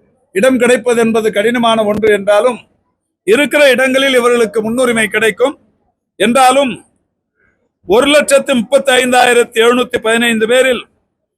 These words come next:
எழுபத்தி ஆறாயிரத்து நூத்தி எண்பத்தி ஒரு மாணவர்கள் தகுதி பெற்றிருக்கிறார்கள். இந்த தேர்வில் இன்னொரு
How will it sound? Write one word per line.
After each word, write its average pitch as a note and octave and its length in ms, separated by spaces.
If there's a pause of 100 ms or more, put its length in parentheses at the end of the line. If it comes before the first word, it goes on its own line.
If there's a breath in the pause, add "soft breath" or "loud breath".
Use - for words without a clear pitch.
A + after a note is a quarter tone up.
(160)
எழுபத்தி C#4+ 480
ஆறாயிரத்து C4 600
நூத்தி B3 300
எண்பத்தி A#3 320
ஒரு A3 120
மாணவர்கள் A#3+ 540
தகுதி A#3 220
பெற்றிருக்கிறார்கள். G3+ 760 (720)
இந்த G#3+ 180
தேர்வில் C#4+ 460
இன்னொரு C4 300